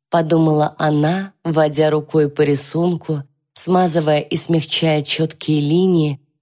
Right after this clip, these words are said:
пока они не стали такими же сонными, как изображённый мальчик.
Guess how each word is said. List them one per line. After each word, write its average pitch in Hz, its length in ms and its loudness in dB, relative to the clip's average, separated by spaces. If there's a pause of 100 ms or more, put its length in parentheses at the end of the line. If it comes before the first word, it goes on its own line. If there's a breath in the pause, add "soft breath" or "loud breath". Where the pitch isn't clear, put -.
пока 180 340 0
они 185 300 2
не 175 160 4
стали 165 400 0
такими 156 480 0
же 147 180 0
сонными, 156 840 0
как 147 240 -2
изображённый 143 840 0
мальчик. 147 680 -4